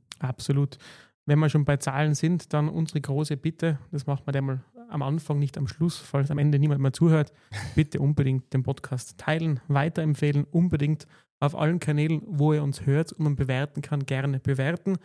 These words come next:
Speaker 1: Das hilft uns, mehr Sichtbarkeit zu bekommen und das macht generell einfach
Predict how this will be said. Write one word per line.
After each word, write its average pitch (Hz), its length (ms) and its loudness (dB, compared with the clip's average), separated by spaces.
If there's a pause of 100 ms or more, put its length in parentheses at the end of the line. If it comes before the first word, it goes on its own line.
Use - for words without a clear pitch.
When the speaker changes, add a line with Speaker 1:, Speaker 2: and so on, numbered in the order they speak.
(280)
Speaker 1:
Das 131 140 -4
hilft - 280 -2
uns, 131 200 0 (300)
mehr 131 160 2
Sichtbarkeit 147 600 -2
zu - 240 -4
bekommen 143 460 0 (380)
und 135 100 -4
das 127 100 0
macht 127 220 -2
generell 131 220 -2
einfach 131 300 -4